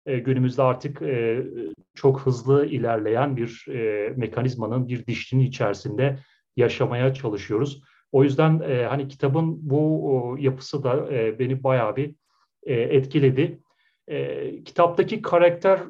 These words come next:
örgüsü de çok iyi, sıcak. E, özellikle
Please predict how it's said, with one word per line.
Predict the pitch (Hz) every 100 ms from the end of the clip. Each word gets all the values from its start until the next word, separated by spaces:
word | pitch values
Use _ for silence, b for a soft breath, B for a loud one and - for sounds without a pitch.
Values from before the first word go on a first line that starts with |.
| -
örgüsü | 156 156 160 156 196
de | 156 139
çok | 147 139 - -
iyi, | 135 143 156
sıcak. | - 147 131 156 160 - _ _ _ _
E, | - 131
özellikle | 156 147 170 170 175 170 165 165